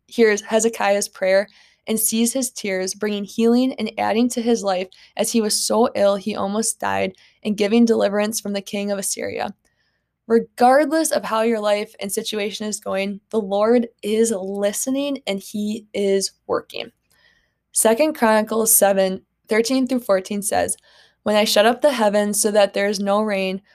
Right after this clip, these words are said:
or command locusts to devour the land, or send a plague among my people,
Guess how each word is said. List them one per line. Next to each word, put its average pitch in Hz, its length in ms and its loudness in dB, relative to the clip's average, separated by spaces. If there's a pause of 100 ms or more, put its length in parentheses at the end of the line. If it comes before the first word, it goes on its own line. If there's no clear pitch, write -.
(100)
or 208 80 -2
command 208 400 0
locusts 208 480 0
to 220 100 -4
devour 202 440 0
the 233 120 0
land, 196 480 -2 (120)
or 202 140 0
send 208 280 -2
a 233 60 4
plague 202 320 0
among 196 260 -2
my 202 140 -2
people, 196 440 -4